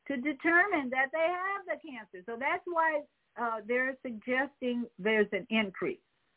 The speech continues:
Okay, whatever. The American Urology Association guidelines recommend screening people for prostate cancer. Money, money, money, money for the medical system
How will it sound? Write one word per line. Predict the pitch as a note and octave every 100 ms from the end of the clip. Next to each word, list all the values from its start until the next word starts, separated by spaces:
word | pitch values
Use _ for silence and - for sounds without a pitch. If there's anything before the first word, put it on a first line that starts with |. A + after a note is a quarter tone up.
| -
Okay, | G#3+ A#3 B3 B3 B3+ C#3+ - -
whatever. | F3 G#3 F#3 G#2+ - _ - - - - _ _ _ -
The | G3+ G#3+
American | G#3 A#3 B3+ C#4 D4 C#4+
Urology | C#4 C4+ C4 B3+ B3 B3 B3
Association | A#3 A3 G#3+ G3+ F#3+ G3
guidelines | F#3+ F#3 F#3+ F3+ F3
recommend | F#3+ G#3 G#3+ F#3+ F3+ -
screening | - G#3+ B3+ D4+ D#4 D4+
people | C4+ A3+ A3+ G#3+
for | A3
prostate | G#3 E3+ D3+ - A#2+ E3
cancer. | D#3+ D3 C#3+
Money, | D#3 E3+ F3
money, | F#3+ G#3 G#3+
money, | A3+ A#3+ C4
money | D4 C#4+ B3 A#3+ - - - -
for | G#3+ G#3
the |
medical | A#3+ C4+ C4+ B3+ G#3 -
system | F#3+ F3+ - F3+ F#3